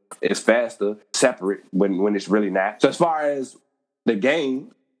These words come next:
which I, I mean, the breakdown, the special features, all that stuff, does that stuff really matter as far as what that video had on there?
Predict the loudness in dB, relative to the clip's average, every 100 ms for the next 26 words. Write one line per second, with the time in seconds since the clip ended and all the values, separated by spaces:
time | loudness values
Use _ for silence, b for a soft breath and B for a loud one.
0 | _ 0 2 2 0 -2 -4 -2 -2 -4
1 | -6 -12 _ _ _ _ _ _ _ 0
2 | 2 2 2 0 0 0 -2 -2 -2 -2
3 | 2 2 2 -2 -2 -2 -2 -2 -8 -10
4 | -4 2 2 2 -2 -2 -2 0 0 0
5 | 0 -2 -6 -2 0 0 0 -2 0 0
6 | 2 0 0 0 0 -2 -2